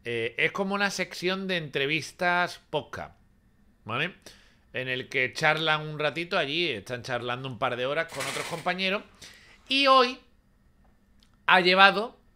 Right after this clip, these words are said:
a Joaquín Puto Amo. ¿Os acordáis de Joaquín Puto Amo? Joaquín Puto Amo era,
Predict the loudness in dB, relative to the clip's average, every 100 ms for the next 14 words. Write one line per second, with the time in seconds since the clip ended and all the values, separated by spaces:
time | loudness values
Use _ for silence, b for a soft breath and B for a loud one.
0 | _ 4 4 2 -10 _ _ _ _ _
1 | _ _ _ _ -4 0 0 0 -6 -6
2 | -4 -4 -2 -4 -4 -6 -14 -20 _ _
3 | _ _ 2 2 2 -2 -2 -2 -2 -4
4 | -6 -10 -10 -4 -4 -4 -10 -12 b b
5 | b b -4 -2 0 -2 -4 -4 0 0
6 | 0 -2 0 0 -2 -4